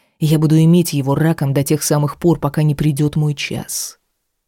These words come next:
Долгие месяцы, когда я не мог говорить и мочился под себя, как старик или младенец,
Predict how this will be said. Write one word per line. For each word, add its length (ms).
Долгие 560
месяцы, 560
когда 260
я 120
не 120
мог 200
говорить 500
и 40
мочился 560
под 220
себя, 440
как 200
старик 600
или 120
младенец, 880